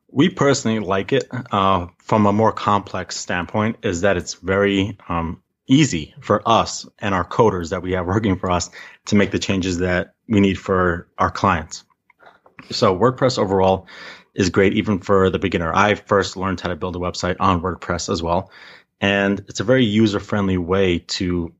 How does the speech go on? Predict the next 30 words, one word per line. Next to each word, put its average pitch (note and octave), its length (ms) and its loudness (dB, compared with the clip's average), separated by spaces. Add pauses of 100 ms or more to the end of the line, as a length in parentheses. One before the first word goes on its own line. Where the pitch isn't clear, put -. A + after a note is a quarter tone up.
(120)
build A#2+ 200 2
a A2+ 60 2
website. F#2 420 0
It's, - 320 -2
there's G2+ 260 2
really A2+ 260 4
no G2 340 4
coding G#2 460 0
involved F2+ 340 0
unless F#2+ 260 -2
you G#2 60 -2
need G2 160 -2
something G2 220 -2
special. F2+ 580 -2 (320)
And F#2+ 120 0
in F#2+ 200 4
that F#2+ 160 0
case, G2 260 -2
if F#2 140 -12
you G2 40 -2
need F#2 100 2
something F2+ 260 -4
special, G#2+ 580 0 (160)
usually A#2+ 380 4
you G#2+ 100 4
can F#2+ 180 -2
reach G2+ 280 -2
out G#2 320 0
to F#2 400 -2 (380)
whoever's, A2+ 640 2